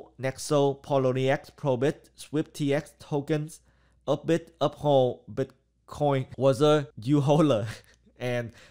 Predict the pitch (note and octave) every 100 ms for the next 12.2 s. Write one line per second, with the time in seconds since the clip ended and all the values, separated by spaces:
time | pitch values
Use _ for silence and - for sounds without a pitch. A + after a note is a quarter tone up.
0 | - A2 C#3 C#3 D#3 D3+ C#3 B2+ C3 -
1 | C#3 C3 C#3+ B2+ B2+ A#2+ B2+ E3 D3 C3
2 | A2+ G#2+ A2+ G#2 B2+ C#3 B2 G#2+ - -
3 | - - B2 B2 D3+ C#3+ C#3 C3+ C#3+ D3+
4 | B2+ C3 C3+ B2+ A2+ A2 A2 - C3 C#3
5 | F3 B2 G2+ A2 C#3+ C#3+ B2+ A2+ A2 G2+
6 | A2+ D3+ A#2 A2+ A2 _ - D3+ D#3+ D3+
7 | C#3 C3 B2+ D#3 D3 B2+ A#2 A#2+ A#2+ A#2+
8 | A#2 A#2 A2 A2 - _ - B2+ C#3 C#3
9 | C#3+ F3 D#3 D#3+ D3+ B2+ A2+ A2+ A#2+ B2+
10 | B2+ A2 - A#2 A#2 A#2+ A2 B2+ B2+ G#2+
11 | A2+ C#3 D#3 B2+ C3+ A2+ G#2+ G2+ C3+ B2
12 | G#2